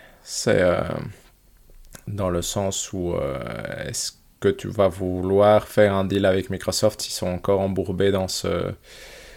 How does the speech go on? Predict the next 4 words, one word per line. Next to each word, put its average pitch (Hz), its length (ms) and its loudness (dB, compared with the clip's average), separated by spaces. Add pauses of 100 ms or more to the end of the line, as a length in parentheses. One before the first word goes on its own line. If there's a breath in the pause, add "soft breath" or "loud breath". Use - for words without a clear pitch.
(960 loud breath)
dans 95 240 0
ce, - 360 -6
tous 101 100 -6
ces 87 540 -2